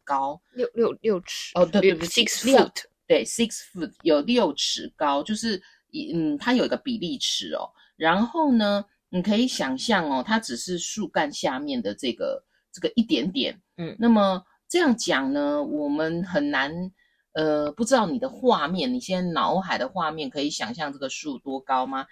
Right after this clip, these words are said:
Speaker 1: 也就是其实它只有蚊子老师手指头其中就是，呃，这个叫食指最前面的一小节。可是啊，这个树啊，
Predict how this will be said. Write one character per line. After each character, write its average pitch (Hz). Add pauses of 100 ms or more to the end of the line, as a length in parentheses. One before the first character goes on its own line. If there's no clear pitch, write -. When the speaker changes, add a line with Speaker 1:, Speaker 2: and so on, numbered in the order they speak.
(240)
Speaker 1:
也 285
就 220
是 208 (220)
其 180
实 156 (220)
它 208
只 165
有 156 (100)
蚊 143
子 185
老 127
师 160 (200)
手 -
指 247
头 - (320)
其 -
中 165 (140)
就 170
是， 139 (320)
呃， -
这 156
个 143
叫 151
食 196
指 247
最 208
前 127
面 180
的 139
一 -
小 -
节。 - (280)
可 247
是 226
啊， 151
这 208
个 147
树 156
啊， 262